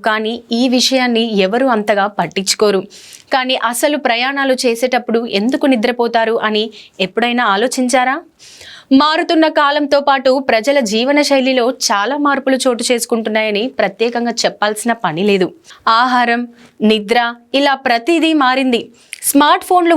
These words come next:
వాడకం పెరగడంతో చాలా మంది సరిగా నిద్రపోవడం కూడా మానేశారని చెప్పుకోవచ్చు. ఖాళీ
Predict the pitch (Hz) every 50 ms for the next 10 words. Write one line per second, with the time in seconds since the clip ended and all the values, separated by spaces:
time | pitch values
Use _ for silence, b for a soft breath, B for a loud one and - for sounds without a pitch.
0 | 254 247 233 233 247 262 254 277 269 254 254 214 196 202 240 247 254 254 254 240
1 | 269 233 220 240 233 - - 247 214 226 262 294 294 294 277 254 254 254 254 -
2 | 226 196 208 208 233 226 202 190 170 160 196 226 220 240 240 240 240 233 240 240
3 | 226 220 214 226 233 208 196 196 214 226 233 - 233 220 208 202 202 262 269 -
4 | 254 247 - 220 247 233 233 233 - 240 208 208 B B B B B B - -
5 | 320 330 359 381 392